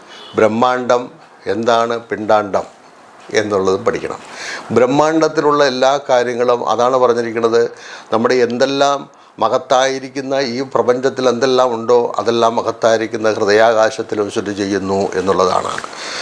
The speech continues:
അവിടെ ഗ്രഹങ്ങളും നക്ഷത്രങ്ങളും എന്നുവേണ്ട ഉപനിഷത്തിൻ്റെ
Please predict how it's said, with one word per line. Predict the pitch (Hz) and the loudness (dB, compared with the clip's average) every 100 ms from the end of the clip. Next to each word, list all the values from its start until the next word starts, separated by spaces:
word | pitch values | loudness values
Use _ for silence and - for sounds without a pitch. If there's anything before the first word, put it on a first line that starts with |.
| - - | -4 -2
അവിടെ | 104 110 117 117 117 - - 110 | 2 4 4 2 -2 -10 -4 2
ഗ്രഹങ്ങളും | 104 117 117 120 120 - - - - | 4 4 2 2 2 -2 -18 -10 -6
നക്ഷത്രങ്ങളും | 107 120 - 117 120 117 127 - - | 0 0 2 2 4 2 0 -8 -4
എന്നുവേണ്ട | 123 139 131 | 0 2 4
ഉപനിഷത്തിൻ്റെ | 123 127 120 131 131 123 127 | 2 0 -2 -4 -2 2 2